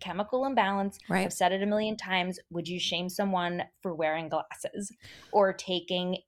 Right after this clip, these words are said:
Speaker 1: you know,
Speaker 2: Right.
Speaker 1: blood pressure medication
Speaker 2: Or having
Speaker 1: when it's just
Speaker 2: diabetes or having
Speaker 1: Or ha-
Speaker 2: anything? Yeah.
Speaker 1: So it's just, it should not, it, it, like, now I feel like we're in this moment of, like, really being, um, like, everyone be-, being more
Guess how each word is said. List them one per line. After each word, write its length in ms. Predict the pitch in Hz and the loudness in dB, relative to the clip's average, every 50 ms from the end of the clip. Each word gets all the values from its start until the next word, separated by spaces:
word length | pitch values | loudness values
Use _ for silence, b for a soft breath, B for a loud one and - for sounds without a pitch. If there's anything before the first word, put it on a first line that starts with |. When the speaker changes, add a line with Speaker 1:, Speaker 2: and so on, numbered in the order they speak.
| - | -8
Speaker 1:
you 160 | - 220 240 | 2 4 6
know, 120 | 196 196 233 | 6 8 6
Speaker 2:
Right. 80 | 190 | 6
Speaker 1:
blood 260 | - 190 185 180 180 - - - | 6 6 6 6 4 2 -6 -4
pressure 320 | - - - - - 160 | -4 -4 -4 -4 -6 -6
medication 480 | 160 165 151 - 170 170 - - - 349 | -4 -4 -2 -2 -4 -6 -2 0 2 4
Speaker 2:
Or 40 | 320 | 4
having 260 | 285 294 302 294 330 | 4 2 2 4 4
Speaker 1:
when 100 | 302 294 | 4 6
it's 80 | 302 311 | 6 6
just 120 | 311 311 233 | 4 4 4
Speaker 2:
diabetes 560 | 339 349 359 349 330 294 254 220 214 185 - - - | 4 4 4 4 4 4 4 4 4 2 0 0 2
or 160 | 254 277 277 | 4 4 6
having 240 | 277 311 294 294 302 | 4 4 2 2 0
Speaker 1:
Or 60 | - | 0
ha- 80 | - 330 | -2 -2
Speaker 2:
anything? 580 | 392 415 427 427 - 269 233 196 170 156 151 - - | 0 2 2 2 2 2 0 2 0 -2 -4 -6 -4
Yeah. 140 | - 370 480 480 339 - - _ _ _ _ _ _ _ _ _ _ _ _ _ _ _ _ _ - | -2 0 0 0 0 -2 -8 _ _ _ _ _ _ _ _ _ _ _ _ _ _ _ _ _ -10
Speaker 1:
So 440 | - - - 294 277 247 226 - - - | -6 -2 6 8 8 8 8 6 6 4
it's 220 | 262 254 254 - | 4 4 4 0
just, 300 | - - 285 285 277 - - | 2 6 6 6 6 6 0
it 100 | 262 - | 0 0
should 220 | - - 269 233 | 2 0 0 2
not, 240 | 208 214 220 233 - - - _ - | 2 2 2 2 0 -2 -6 _ 0
it, 140 | 220 - - | 0 0 2
it, 180 | - 226 196 156 | 0 -2 0 2
like, 220 | 202 226 208 196 - b b b b b b b | 4 4 4 4 2 b b b b b b b
now 260 | 247 277 294 294 277 | 4 4 4 6 4
I 60 | 269 | 4
feel 160 | - - 233 | 4 4 0
like 160 | 226 208 214 | 0 0 0
we're 100 | - 202 | -2 -2
in 220 | - - 208 202 196 | -2 0 -2 -2 0
this 240 | 190 185 180 - - | -2 -2 -4 -6 -8
moment 640 | 180 170 170 175 180 180 175 170 160 160 175 - - - - _ _ _ _ - | -4 -2 0 0 0 0 0 -2 -2 -4 -6 -10 -10 -12 -12 _ _ _ _ 2
of, 300 | 180 175 170 165 156 165 | 2 4 4 2 2 0
like, 280 | 165 156 156 151 151 _ _ _ - | 0 0 0 -2 -4 _ _ _ -10
really 480 | 196 196 208 226 233 214 208 208 208 196 | -6 -2 2 6 6 6 6 6 4 2
being, 640 | 175 185 175 170 170 165 160 165 165 160 160 156 - _ - - | 0 0 2 4 4 4 4 2 0 -4 -8 -10 -12 _ -12 -4
um, 420 | - 85 73 71 71 69 71 64 - - _ _ _ _ - | -4 -2 -2 -2 -4 -4 -6 -10 -12 -14 _ _ _ _ -4
like, 120 | - 208 - - | -4 -2 2 4
everyone 640 | 226 220 190 214 214 196 175 165 156 170 175 180 - _ _ - | 4 4 6 4 2 2 2 0 -2 -4 -6 -10 -14 _ _ -4
be-, 240 | 175 185 185 180 | -2 -2 -2 -2
being 340 | 151 185 180 180 175 175 175 | -2 0 0 0 0 0 -2
more 360 | 170 170 170 165 165 156 156 | -2 0 0 2 2 0 0